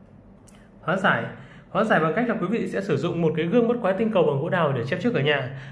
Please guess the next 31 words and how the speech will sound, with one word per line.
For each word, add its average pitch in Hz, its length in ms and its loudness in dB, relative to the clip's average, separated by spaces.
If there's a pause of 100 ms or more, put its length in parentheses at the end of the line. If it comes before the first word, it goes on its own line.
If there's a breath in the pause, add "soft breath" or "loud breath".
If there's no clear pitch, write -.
(180 loud breath)
Cái 180 100 -2
gương 226 160 6
bắt 240 120 4
quái - 120 4
tinh 226 160 0
cầu 175 220 4
là 147 140 0
một 139 120 -2
cái 160 80 0
pháp 240 180 -2 (100)
khí 196 80 -4
phong 208 160 -2
thủy 127 120 -4
được 139 160 -4
làm 147 120 2
bằng 139 120 -4
gỗ 175 80 -6
đào, 156 300 0 (340 loud breath)
trên 202 260 4
nó 180 60 0
có 190 140 0
khắc 247 140 -2 (180)
âm, 190 160 0
ờ, 175 240 4
âm 196 140 0
dương 202 140 2
bắt 214 160 2
quái. 170 260 2 (480 loud breath)
Cùng 170 200 0
theo 196 160 4
là 180 100 4